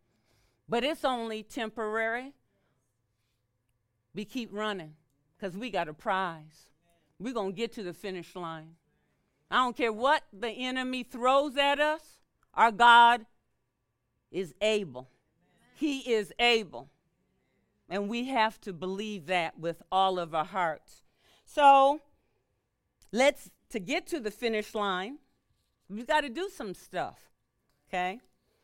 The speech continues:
It's not just running. We gotta do some stuff. And the first thing that we have to do is put our faith to work.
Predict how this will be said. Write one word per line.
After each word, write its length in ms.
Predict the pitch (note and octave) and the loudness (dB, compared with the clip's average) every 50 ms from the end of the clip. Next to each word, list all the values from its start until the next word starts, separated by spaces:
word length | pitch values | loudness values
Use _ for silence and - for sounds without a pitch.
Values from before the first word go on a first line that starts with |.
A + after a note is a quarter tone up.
| _ _ _ _ _ _ _ _ _ _ _ | _ _ _ _ _ _ _ _ _ _ _
It's 140 | _ _ - | _ _ -4
not 240 | A3+ C4 D#4 D#4 B3+ | -2 0 0 0 -2
just 260 | B3+ D4 C#4+ - - | 0 0 0 0 -2
running. 340 | A3 C4 D4+ D#4+ D4 B3 C4 | -2 -2 -2 0 -2 -2 -4
We 80 | E4 | -4
gotta 200 | E4 G#4 F4 C4 | -4 -2 -2 -2
do 180 | G#3+ G#3+ C#4+ D#4+ | -2 -4 -6 -6
some 300 | - - A#3+ G3+ F3+ F#3 | -6 -6 -8 -8 -8 -10
stuff. 500 | - - - - - D#3+ C#3 A#2 - _ _ _ | -12 -18 -16 -10 -8 -6 -6 -8 -10 _ _ _
And 160 | - F3 G#3+ | -10 -8 -6
the 60 | A3+ A3 | -8 -6
first 320 | - - D#4+ F4 F4+ - | -4 -2 -2 -2 -2 -4
thing 220 | - C#4+ C4+ C4 | -6 -6 -6 -4
that 160 | B3+ A#3 G#3+ G3+ | -4 -4 -4 -4
we 160 | G#3+ A3 A3+ | -6 -6 -2
have 260 | B3+ A3+ G#3+ G#3+ - | 0 0 0 0 -2
to 100 | - G#3+ | -6 -10
do 300 | F#3+ E3+ G#3+ G#3+ G#3+ G#3 G3+ | -10 -8 -6 -6 -6 -6 -6
is 600 | - G#3 G3+ G3+ G3 G3 G3+ G3+ G3+ G3+ - _ _ _ _ _ _ _ _ _ _ _ _ _ _ _ _ _ _ _ _ _ _ _ _ _ _ _ - _ - | -4 -4 -2 0 0 -2 -2 -4 -6 -12 -18 _ _ _ _ _ _ _ _ _ _ _ _ _ _ _ _ _ _ _ _ _ _ _ _ _ _ _ -20 _ -4
put 160 | - C#4 A3+ | -2 0 0
our 140 | A3 G3+ F#3+ | 2 0 0
faith 420 | - - G#3+ F#3+ F#3+ E3+ - - | -2 -2 -4 -2 -2 -4 -8 -12
to 100 | - E3+ | -14 -12
work. 420 | D3+ D3 D3+ C#3 C3 - _ _ | -10 -10 -10 -10 -12 -14 _ _